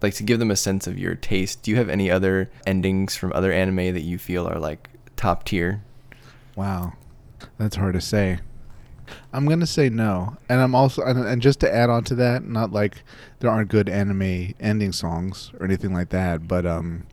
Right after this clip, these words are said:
Speaker 2: I'm gonna confess that, like a lot of people, once that ending song starts, I hit next on <laughs> whatever streamer
Speaker 1: <laughs>
Speaker 2: platform I'm,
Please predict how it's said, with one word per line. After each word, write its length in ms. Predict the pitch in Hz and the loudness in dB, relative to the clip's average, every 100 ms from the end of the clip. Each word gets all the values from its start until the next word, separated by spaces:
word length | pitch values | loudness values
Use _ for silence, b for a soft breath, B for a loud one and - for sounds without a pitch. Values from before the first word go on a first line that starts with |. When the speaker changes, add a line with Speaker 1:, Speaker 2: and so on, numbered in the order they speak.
| b b b b b b b - b b b b - | b b b b b b b -20 b b b b -8
Speaker 2:
I'm 160 | 120 139 | 2 4
gonna 160 | 139 - | 6 6
confess 420 | 127 - 151 - | 4 4 2 2
that, 160 | 127 | 2
like 180 | 110 110 | 4 2
a 40 | 110 | 2
lot 200 | 110 117 | 2 2
of 80 | |
people, 460 | - 131 131 175 196 | 2 0 4 2 2
once 340 | - 113 123 - | -4 0 0 4
that 140 | 123 120 | 4 4
ending 180 | 123 120 | 4 2
song 260 | 127 113 | 2 0
starts, 560 | 107 117 143 - - - - | 0 0 0 0 -8 -10 -4
I 140 | 101 101 | 2 4
hit 280 | 101 92 117 - | 4 4 2 0
next 440 | 117 135 - - - - | 0 0 0 -8 -12 -2
on 280 | 107 107 117 | 2 8 12
<laughs> 20 | |
whatever 400 | 165 127 120 120 | 12 12 10 4
streamer 640 | - - 131 123 131 127 131 | 2 4 6 10 10 10 8
Speaker 1:
<laughs> 220 | - - | 4 4
Speaker 2:
platform 560 | 135 120 - 135 131 | 6 4 4 2 4
I'm, 260 | 123 123 | 4 2